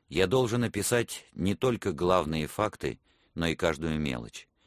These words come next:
Быть может, эти самые мелочи объяснят нам все скорее, чем главные факты. Знание прошлого не может ухудшить моего положения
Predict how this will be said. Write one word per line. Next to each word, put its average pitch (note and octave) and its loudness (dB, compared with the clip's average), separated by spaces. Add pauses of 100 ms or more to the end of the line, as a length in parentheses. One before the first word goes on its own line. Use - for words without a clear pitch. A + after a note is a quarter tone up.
(320)
Быть F#2+ -2
может, B2+ -2
эти G2+ -4
самые G2 0
мелочи A2+ -2
объяснят E2 -2
нам F#2 -4
все D#2 -6
скорее, F2 -2
чем C#2+ -6
главные D2 -4
факты. - -4 (800)
Знание G#2 0
прошлого D#2+ -2 (340)
не G#2+ 0
может D#2 0
ухудшить D#2 -6
моего C#2 -2
положения F#2+ -2